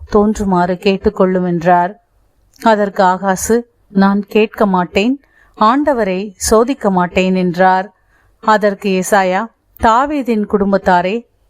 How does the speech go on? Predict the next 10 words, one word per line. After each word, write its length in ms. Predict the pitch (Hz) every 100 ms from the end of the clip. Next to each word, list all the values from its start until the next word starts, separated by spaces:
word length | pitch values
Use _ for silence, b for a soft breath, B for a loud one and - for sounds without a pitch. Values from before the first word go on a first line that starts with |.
| _
நான் 320 | 226 220 220
சொல்வதை 520 | 220 226 226 226 196 190
கேளுங்கள். 800 | 196 190 190 190 185 190 202 _ _ _ _
மனிதரின் 680 | - 196 208 208 202 202 202
பொறுமையை 580 | - 196 202 208 190 185 -
சோதித்து 560 | 196 190 202 - 247 254 _ _ _
மனம் 480 | - 208 220 262 214 -
சலிப்படையச் 640 | 202 208 233 208 185 180
செய்தது 680 | 175 196 180 175 170 214 220 b b b _ _ -
போதாதோ? 760 | 202 196 190 180 185 180 180